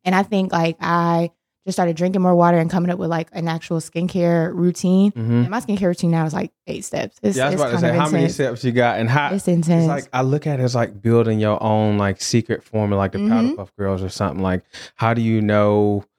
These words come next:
Speaker 2: like, how did you figure out, like, what particular order, what particular, like, chemicals, where do you get the
Speaker 1: Mm-hmm.
Speaker 2: stuff, like, all
Speaker 1: Yeah.
Speaker 2: types of stuff?
Speaker 1: I would say trial and error for sure, and then a lot of research,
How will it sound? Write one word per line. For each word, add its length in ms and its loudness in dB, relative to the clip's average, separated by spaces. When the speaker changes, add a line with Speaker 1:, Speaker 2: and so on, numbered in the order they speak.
Speaker 2:
like, 200 -4
how 120 0
did 140 -2
you 80 0
figure 220 0
out, 80 0
like, 180 -2
what 240 0
particular 440 -2
order, 460 2
what 320 0
particular, 500 -2
like, 280 2
chemicals, 720 0
where 140 4
do 60 0
you 120 0
get 280 -2
the 80 -8
Speaker 1:
Mm-hmm. 200 0
Speaker 2:
stuff, 320 -2
like, 160 -6
all 80 0
Speaker 1:
Yeah. 140 0
Speaker 2:
types 240 -8
of 80 -10
stuff? 240 -12
Speaker 1:
I 100 -2
would 100 -2
say 140 -2
trial 360 0
and 100 -2
error 220 2
for 160 -4
sure, 240 0
and 140 0
then 100 0
a 60 -2
lot 160 0
of 60 0
research, 600 -2